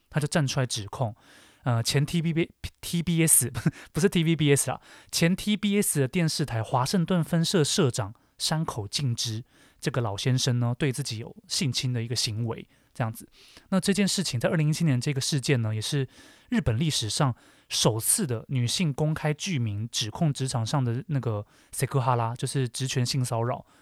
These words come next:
这样子哦。所以二零一七年的这个伊藤沙织算是日本的首例，第一次的这个指-，当面的指控。那这个草津町的这个女性议员新井祥子呢，是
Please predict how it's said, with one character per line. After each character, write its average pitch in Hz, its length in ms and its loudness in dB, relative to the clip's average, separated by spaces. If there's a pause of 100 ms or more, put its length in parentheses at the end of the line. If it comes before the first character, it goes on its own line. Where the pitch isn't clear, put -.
这 127 100 -4
样 113 80 -2
子 - 120 -10
哦。 - 80 -12 (280)
所 220 140 2
以 - 40 2
二 226 40 0
零 196 100 2
一 190 80 4
七 196 120 0
年 143 160 2
的 131 120 2
这 127 140 -4
个 139 140 -2
伊 170 100 -4
藤 127 160 0
沙 143 180 0
织 139 140 -4
算 143 160 -2
是 147 160 -4
日 160 100 -2
本 101 220 -6
的 101 100 -6
首 101 280 0
例， 131 200 -4 (480)
第 143 160 0
一 143 60 -2
次 127 220 -2
的 - 160 -14 (280)
这 147 120 -2
个 107 420 -6
指-， - 180 -6 (200)
当 131 120 0
面 139 200 0
的 104 100 -4
指 - 240 -8
控。 - 220 -4 (360)
那 156 420 2 (280)
这 170 140 -2
个 123 440 0 (300)
草 131 180 0
津 180 140 0
町 165 140 0
的 117 60 2
这 156 100 -2
个 160 60 2
女 120 140 2
性 156 220 -2
议 - 20 0
员 131 160 0
新 156 160 0
井 123 160 -2
祥 113 240 -4
子 117 160 -6
呢， 104 140 -4
是 135 220 -2